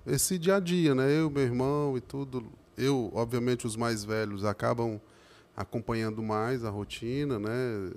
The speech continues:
A ausência, você vê, acompanha tudo aquilo, porque a profissão médica é uma profissão,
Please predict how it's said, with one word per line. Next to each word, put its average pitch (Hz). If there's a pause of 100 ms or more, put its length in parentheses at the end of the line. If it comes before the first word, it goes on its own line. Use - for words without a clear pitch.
(240)
A -
ausência, 120
você 113
vê, 165
acompanha 175
tudo 190
aquilo, 139
porque -
a 131
profissão 139
médica 143
é 160
uma 151
profissão, 147